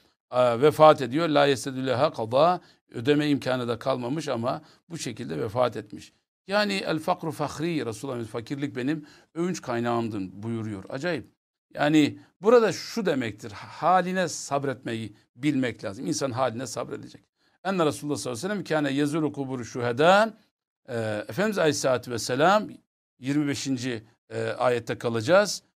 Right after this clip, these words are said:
Aleyhissalatü vesselam Efendimiz şehitlerin kabirlerini ziyaret ederdi. Fî kulli esi kulli havl ve yekul lehum selamun aleyküm bima sabertum.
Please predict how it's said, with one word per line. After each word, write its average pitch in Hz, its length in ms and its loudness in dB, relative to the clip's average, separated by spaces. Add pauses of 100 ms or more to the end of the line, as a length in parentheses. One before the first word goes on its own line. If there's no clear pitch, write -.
(220)
Aleyhissalatü 196 480 0
vesselam 185 320 -2
Efendimiz 180 360 -6
şehitlerin 185 1040 -4
kabirlerini 156 640 -2
ziyaret 147 520 2
ederdi. 120 400 -4
Fî 143 180 -4
kulli 143 200 -4
esi 127 240 -8
kulli 127 320 -8 (300)
havl 147 460 4 (460)
ve 135 80 -4
yekul 143 340 0
lehum 185 400 2 (200)
selamun 180 680 6
aleyküm 135 540 0
bima 117 280 -2
sabertum. 104 680 -8